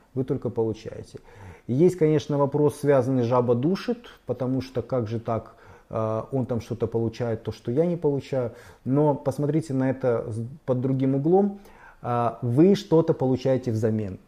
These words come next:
То есть это не такая ситуация, что вот какой-то чувак взял, там что-то сделал, э,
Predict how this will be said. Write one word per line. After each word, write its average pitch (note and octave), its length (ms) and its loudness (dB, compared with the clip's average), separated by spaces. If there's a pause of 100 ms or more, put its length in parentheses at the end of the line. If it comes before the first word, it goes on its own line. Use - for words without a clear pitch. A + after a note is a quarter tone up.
(160)
То A2+ 80 -2
есть G#2+ 140 -4
это C3+ 180 -2
не C3+ 100 -2
такая E3+ 340 2
ситуация, C3+ 580 -2
что A#2 320 -4
вот A2+ 160 -6
какой-то A#2 360 -8
чувак A#2 380 -2
взял, A#2+ 280 -2
там G#2+ 140 -8
что-то - 300 -12
сделал, C#3+ 480 0 (1040)
э, A#2 680 0